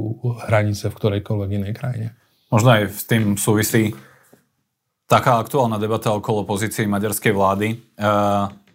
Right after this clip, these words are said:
Speaker 2: po tom, čo Viktor Orbán v lete povedal, že Slovensko je odtrhnuté územie, tak sa nám tu vlastne, že opakuje debata o tom, že do akej miery by Maďarsko mohlo mať nejaký typ územných nárokov Slovenska.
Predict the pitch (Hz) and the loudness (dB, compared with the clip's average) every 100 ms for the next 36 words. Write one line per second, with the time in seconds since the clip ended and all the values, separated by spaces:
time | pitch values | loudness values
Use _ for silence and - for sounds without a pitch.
0 | _ _ _ 95 92 98 101 95 - 92 | _ _ _ -4 -2 -2 -4 -4 -4 -4
1 | 92 98 98 92 90 90 98 98 98 90 | -4 -2 -2 -4 -4 -4 -2 -2 -2 -4
2 | - 95 95 - 95 90 90 98 104 101 | -6 -6 -6 -6 -6 -6 -6 -6 -4 -4
3 | 98 92 104 101 98 95 104 92 92 92 | -4 -2 -2 -2 -2 -6 -4 -4 -2 -2
4 | 87 - 92 98 92 - - _ - 98 | -4 -4 -2 -2 -4 -16 -20 _ -8 0
5 | 107 - 101 92 98 92 95 92 101 95 | 0 0 -2 -2 -2 -2 -2 -4 -6 -4
6 | 92 98 95 101 92 95 95 101 101 - | -2 -2 -2 -4 -4 -4 -2 -4 -6 -12
7 | _ _ _ - 92 98 95 95 104 98 | _ _ _ -4 2 2 0 -4 -2 2
8 | 104 104 - 101 95 104 104 104 95 95 | 2 0 -2 -4 -2 -2 -2 -2 0 -2
9 | - 92 101 101 107 - 101 104 101 104 | -4 -4 -4 -4 -4 -4 -6 -4 -2 0
10 | 101 98 98 98 98 107 - 101 104 - | 0 0 0 0 0 -2 -2 -4 -2 -2
11 | - | -4